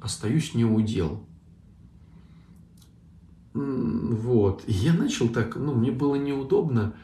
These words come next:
то есть я действительно его считаю очень таким, ну, крутым, и мне было неудобно сказать: «Слушай, может быть, дело-то в тебе,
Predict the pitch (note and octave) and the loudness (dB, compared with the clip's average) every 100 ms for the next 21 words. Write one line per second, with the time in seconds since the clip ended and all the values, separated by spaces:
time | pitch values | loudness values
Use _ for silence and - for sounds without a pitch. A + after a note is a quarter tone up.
0 | - - G#2+ - A#2 A2 G#2+ - E3 - | -16 -6 -4 2 2 2 -2 -2 -2 0
1 | A2 G#2+ G2+ - - A2 G2 F#2 G2 - | 0 0 -2 -4 -8 -4 -4 -2 -4 -8
2 | - G2 - G#2+ G#2+ G#2+ - A#2+ - G#3 | -10 -10 -10 -8 -6 -6 -6 -8 -4 0
3 | A3 - - - - - G2 D#3+ D#3+ C3 | 0 -2 -12 -20 -16 -6 -2 0 0 2
4 | B2 B2 A#2+ A#2+ E3+ B2 G#2+ - A2 G2+ | 2 2 2 2 0 0 -2 -4 -4 -4
5 | - B2+ - G#2+ F#2+ - - - - - | -4 -8 -4 -4 -4 -8 -20 -20 -20 -6
6 | G#2+ B2 A#2+ A#2+ A#2 A2 - - - - | -2 0 0 4 4 4 0 -12 -20 -16
7 | - G#2 A#2+ G#2+ A2 G2+ - A2+ A#2 D#3 | -6 2 2 2 -2 -8 -4 -2 0 0
8 | A#2 | -2